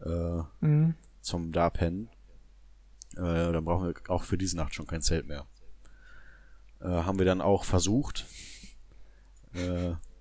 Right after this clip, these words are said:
Speaker 1: also wir sind dann halt, äh, abends losgegangen oder nachmittags. Wir wollten, glaub ich, auch einfach im Dunkeln laufen so ein bisschen.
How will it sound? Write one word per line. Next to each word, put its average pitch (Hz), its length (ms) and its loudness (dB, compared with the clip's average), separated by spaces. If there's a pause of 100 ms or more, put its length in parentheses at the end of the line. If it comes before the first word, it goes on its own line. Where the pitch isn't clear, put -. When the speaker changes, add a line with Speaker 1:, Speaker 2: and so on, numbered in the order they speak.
(240)
Speaker 1:
also 90 200 10
wir 92 80 10
sind 104 140 4
dann - 80 12
halt, 92 340 10
äh, 90 160 2
abends 98 400 6
losgegangen 85 440 2
oder 80 140 0
nachmittags. 85 720 2 (320)
Wir 80 100 -2
wollten, 90 200 4
glaub 90 160 6
ich, 90 80 2
auch 87 160 -2
einfach 87 200 -4
im 78 100 -6
Dunkeln 95 320 -2
laufen 92 260 -2
so 95 80 -2
ein 90 40 -4
bisschen. 107 340 -2